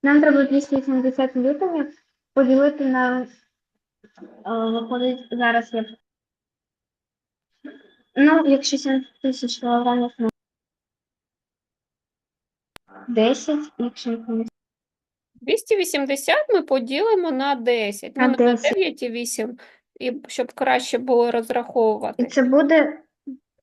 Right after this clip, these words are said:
Speaker 1: двадцять вісім
Speaker 2: Так.
Speaker 1: кілограмів.
Speaker 2: Добре. Так, щоб нам, щоб знайти, е, що таке, м, е, маса. Е,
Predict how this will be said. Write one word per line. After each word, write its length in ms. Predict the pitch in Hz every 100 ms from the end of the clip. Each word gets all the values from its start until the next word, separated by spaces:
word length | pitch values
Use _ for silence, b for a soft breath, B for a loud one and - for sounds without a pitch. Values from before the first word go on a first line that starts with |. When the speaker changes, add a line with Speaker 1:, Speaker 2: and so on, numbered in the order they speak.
| _ -
Speaker 1:
двадцять 520 | 220 226 226 226 -
вісім 440 | 233 - 349 349 _ _ _ _
Speaker 2:
Так. 480 | 247 208 254 330 - _ _ _
Speaker 1:
кілограмів. 480 | 262 254 254 214 214
Speaker 2:
Добре. 120 | 214 - _ _
Так, 300 | 269 240 208 233 254
щоб 400 | - 269 - -
нам, 400 | 262 262 254 240
щоб 240 | - 254
знайти, 640 | 240 254 247 262 254 233 - _
е, 300 | 254 233 220
що 160 | 226 277
таке, 260 | 262 247 233
м, 340 | 233 - -
е, 220 | 240 226
маса. 580 | 226 240 214 208 - - 170 _ _ _ _ _ _ _ _
Е, 420 | 254 233 226 226